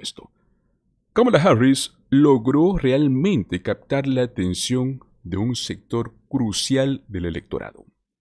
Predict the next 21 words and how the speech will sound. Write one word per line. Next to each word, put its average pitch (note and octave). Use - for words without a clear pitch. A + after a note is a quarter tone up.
Estamos F3
en B2
un D3+
momento C#3+
muy B2
importante, B2+
carrera G#2
a B2
las G#2
elecciones, A#2
noviembre A#2
dos -
mil F2+
veinticuatro. -
Pero G3
creo A3+
que G#3+
la -
pregunta D#3+
persiste, A#2
¿no? C3